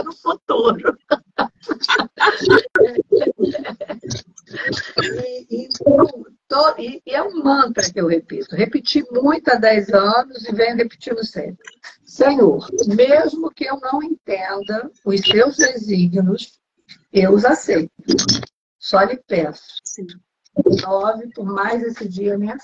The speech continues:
Speaker 1: fé. Eu nunca perguntei por que comigo. Por que não comigo, gente? Não é? Então,
Speaker 2: Isso.
Speaker 1: são assuntos que são muito delicados, né? Aí é o meu lugar de fala,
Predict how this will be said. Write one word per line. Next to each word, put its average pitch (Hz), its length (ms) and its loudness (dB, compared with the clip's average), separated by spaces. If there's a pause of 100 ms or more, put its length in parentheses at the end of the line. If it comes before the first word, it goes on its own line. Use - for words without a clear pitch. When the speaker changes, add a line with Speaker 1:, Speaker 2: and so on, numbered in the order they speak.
Speaker 1:
fé. - 160 -18 (840)
Eu 208 220 4
nunca 415 180 -2 (320)
perguntei 269 520 2
por 269 340 0
que 247 320 2
comigo. 208 500 -2 (180)
Por - 200 0
que - 200 -12
não 494 200 0
comigo, 320 580 2
gente? 185 380 -8 (640)
Não 202 180 -2
é? 311 220 0 (400)
Então, 320 480 2
Speaker 2:
Isso. 403 340 4
Speaker 1:
são 370 220 -4
assuntos - 1300 -4 (460)
que 285 160 -6
são 311 240 0
muito 370 240 0
delicados, 214 840 0 (520)
né? 220 260 2
Aí 294 280 4
é 294 100 4
o 320 80 2
meu 302 100 0 (160)
lugar 233 300 0
de 202 160 -4
fala, - 380 -8